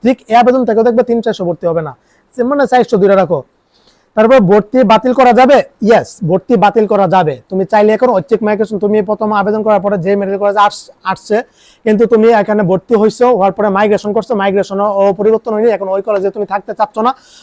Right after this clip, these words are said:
ভর্তি বাতিল করতে পারবা, কিন্তু টাকার লেনদেন কিন্তু স্বাস্থ্য অধিদপ্তর দায়ী থাকবে না। টাকার ক-, লেনদেন কলেজের সাথে তুমি ডিল করবা, কলেজ অবশ্যই তোমাকে টাকা দিতে চাইবে না। তুমি চাইলে যে কোনোভাবে ওদেরকে চাপ টাপ ক্রিয়েট করে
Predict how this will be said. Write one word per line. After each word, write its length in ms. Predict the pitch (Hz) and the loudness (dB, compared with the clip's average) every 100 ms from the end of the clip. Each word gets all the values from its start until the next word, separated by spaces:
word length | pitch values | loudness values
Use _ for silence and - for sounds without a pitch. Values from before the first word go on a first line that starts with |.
| - | -4
ভর্তি 260 | 175 165 190 | -4 -2 0
বাতিল 260 | 202 226 | 0 0
করতে 280 | 220 220 226 | -2 -2 -2
পারবা, 540 | 180 226 220 220 254 247 | 2 4 4 4 4 4
কিন্তু 520 | 202 214 214 240 240 | 0 -2 0 2 2
টাকার 460 | 226 208 226 220 | 2 2 2 2
লেনদেন 540 | 220 208 220 220 233 226 | 4 2 0 -2 -2 -2
কিন্তু 260 | 220 208 | -4 -2
স্বাস্থ্য 380 | 220 202 - 220 | -4 -4 -6 -4
অধিদপ্তর 380 | 208 220 208 220 | -2 -4 -4 -2
দায়ী 200 | 190 208 | 0 0
থাকবে 260 | 226 196 220 | -2 -2 -4
না। 80 | |
টাকার 320 | 220 196 214 208 | -2 0 -2 -2
ক-, 200 | 220 220 _ - - | -4 -4 _ -20 -6
লেনদেন 380 | 185 208 214 240 | -2 0 0 0
কলেজের 340 | 220 214 208 214 | 0 0 2 -2
সাথে 220 | 226 233 | -2 -2
তুমি 180 | 247 214 | -2 0
ডিল 200 | 190 190 | 0 0
করবা, 220 | 196 180 | -2 -2
কলেজ 300 | 196 208 214 | -2 -2 -2
অবশ্যই 280 | 196 196 208 | -2 -4 -4
তোমাকে 200 | 226 226 | -6 -6
টাকা 240 | 202 185 | -6 -4
দিতে 220 | 185 208 208 | -4 -4 -4
চাইবে 280 | 220 214 | -2 -2
না। 100 | 240 | -4
তুমি 220 | 233 196 190 | -6 -6 -4
চাইলে 340 | 220 220 262 | -2 0 -2
যে 180 | 175 185 | -4 -8
কোনোভাবে 360 | 196 185 190 | -6 -4 0
ওদেরকে 300 | 226 185 175 | -2 -2 -8
চাপ 220 | 196 196 - - | -4 -4 -2 -4
টাপ 160 | - | -4
ক্রিয়েট 200 | 214 202 - | -2 -4 -2
করে 200 | 226 | -4